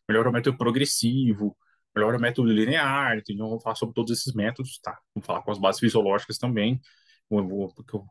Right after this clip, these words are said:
questão de corrida, com como correr, respiração, vou expli-, vou explicar tudo pra vocês, tá? E a progressão em pedagógicos pra corrida também, né? Pra vocês entenderem, né? Fazer até, vamos falar sobre alongamento, a flexibilidade, é, mobilidade,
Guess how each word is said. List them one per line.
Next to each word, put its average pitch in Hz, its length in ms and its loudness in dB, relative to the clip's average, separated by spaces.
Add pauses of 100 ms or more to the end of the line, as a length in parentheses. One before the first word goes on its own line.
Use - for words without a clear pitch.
questão 101 300 0
de 90 100 -2
corrida, 107 760 2
com - 140 -4
como 107 300 2
correr, 107 600 2 (320)
respiração, 113 800 0
vou 104 120 0
expli-, - 200 -8
vou 104 100 -6
explicar - 300 -4
tudo 117 160 -4
pra 131 80 -2
vocês, 127 380 0 (640)
tá? 104 180 -4
E 147 100 0
a 156 60 0
progressão 175 400 0
em 175 40 0
pedagógicos 170 600 0
pra - 120 -8
corrida 170 280 0
também, 160 360 -2 (380)
né? 104 220 -12 (340)
Pra 107 100 -4
vocês 101 180 -6
entenderem, 113 480 0
né? 104 160 -6
Fazer 104 240 -6
até, 104 300 2 (400)
vamos 101 140 -4
falar 98 140 0
sobre 98 200 0
alongamento, 113 800 0
a - 40 -4
flexibilidade, 110 1080 0 (380)
é, 90 420 -2 (260)
mobilidade, 123 960 2